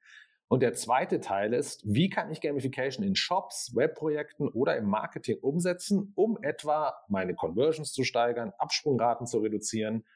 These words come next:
oder mehr Empfehlungen beziehungsweise Shares zu bekommen?" Das war die Frage. Ähm, mal rein jetzt erstmal auf das Thema Marketing gese-, gesehen. Eine super Frage, vielen Dank, weil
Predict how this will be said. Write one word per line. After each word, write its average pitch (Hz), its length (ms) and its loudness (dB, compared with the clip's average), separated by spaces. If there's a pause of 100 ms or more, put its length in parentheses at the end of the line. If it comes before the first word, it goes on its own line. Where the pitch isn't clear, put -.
(260)
oder 151 280 4
mehr 107 200 0
Empfehlungen 107 600 0
beziehungsweise 90 580 -2
Shares - 380 0
zu - 100 -10
bekommen?" 76 460 -4 (680)
Das 104 640 2
war 117 240 2
die 104 80 2
Frage. 156 800 0
Ähm, 151 720 0 (300)
mal 123 220 2
rein 143 180 0
jetzt 156 220 -4
erstmal 147 300 -2
auf 127 100 -2
das - 160 -2
Thema 120 240 2
Marketing 160 500 2
gese-, 139 380 2 (100)
gesehen. 135 600 -2
Eine 120 140 2
super 175 280 2
Frage, 196 600 -2
vielen 127 260 2
Dank, 135 380 0 (200)
weil 165 720 2